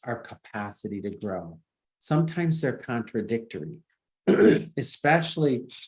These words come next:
when resilience is cultivated, right?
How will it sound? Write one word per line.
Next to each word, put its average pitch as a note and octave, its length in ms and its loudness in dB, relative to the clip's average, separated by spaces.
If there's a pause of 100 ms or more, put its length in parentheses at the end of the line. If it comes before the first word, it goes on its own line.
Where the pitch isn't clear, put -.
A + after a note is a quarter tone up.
(440)
when B2 240 2
resilience B2 720 4
is A2 180 -6
cultivated, G2 1000 -2
right? A2+ 340 0